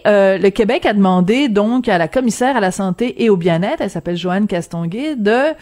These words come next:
d'ici septembre l'année prochaine, septembre deux mille vingt et un, de produire un rapport sur la façon dont les soins ont été offerts ou pas aux aînés pendant, euh, cette première vague de covid dix-neuf. Alors, est-ce que c'est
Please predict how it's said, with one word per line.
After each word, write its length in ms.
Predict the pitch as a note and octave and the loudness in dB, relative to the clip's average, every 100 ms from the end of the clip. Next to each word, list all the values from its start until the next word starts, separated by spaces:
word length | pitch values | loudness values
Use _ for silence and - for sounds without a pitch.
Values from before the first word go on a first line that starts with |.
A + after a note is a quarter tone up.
| - - - | -16 -14 -6
d'ici 420 | F#3 B3 - G4+ | -4 -2 -4 -4
septembre 760 | G4 - G#4 G4+ - D#4 C4 G#3+ | -2 0 -2 -2 -2 0 0 0
l'année 240 | F#3+ F3+ | 0 0
prochaine, 480 | - F3 - G3 C#4+ | -2 -4 -4 -8 -6
septembre 440 | - F#3 A3 A#3+ | -8 -6 -4 0
deux 140 | F#3+ F#3 | 0 2
mille 220 | G3 F#3 | 2 0
vingt 200 | E3+ D#3+ | -2 -2
et 60 | |
un, 100 | F#3+ | -2
de 80 | A#3+ | -2
produire 320 | G3 A3+ D#4 | 0 0 0
un 120 | D4 G3+ | 0 2
rapport 440 | G#3+ G#3 B3+ D4+ | 2 2 0 0
sur 120 | A#3+ | 0
la 120 | G3+ | -2
façon 300 | G3 G#3 C#4+ | 0 -2 -2
dont 140 | C4+ A3+ | -2 0
les 220 | A3 G#3+ - - - | 0 -2 -10 -20 -14
soins 440 | - - C#4+ D#4+ F4+ | -6 -2 2 0 -2
ont 120 | G#3 G3 | 0 0
été 280 | F#3 G3+ - | 2 0 2
offerts 480 | G3 - G3+ A#3 - - | -2 0 0 -2 -6 0
ou 100 | C4+ | 2
pas 360 | G3+ A3 B3 - _ _ _ - | 2 0 -2 -4 _ _ _ 0
aux 180 | D#4 | 2
aînés 480 | D#4+ A#3+ G3 F#3+ B3+ | 4 4 4 2 0
pendant, 720 | - G#3 F#3+ F3+ G3 A3+ B3 - | -2 -2 0 0 0 0 -2 -2
euh, 300 | F3+ E3+ D#3+ D#3+ | -2 0 -2 -2
cette 220 | G3+ F3+ | -4 0
première 400 | - A3 G3+ F3 | 0 2 2 2
vague 240 | G3 A#3 | 0 0
de 80 | F#3+ | 0
covid 380 | E3+ F3+ E3 G3+ | -2 -2 -4 -4
dix-neuf. 480 | E3+ E3 E3 D#3+ - | -6 -6 -6 -8 -6
Alors, 240 | F3 F3 | -4 -2
est-ce 220 | - B3+ - | -2 -2 -2
que 100 | D4 | -4
c'est 400 | - - D#4+ | -4 -2 -2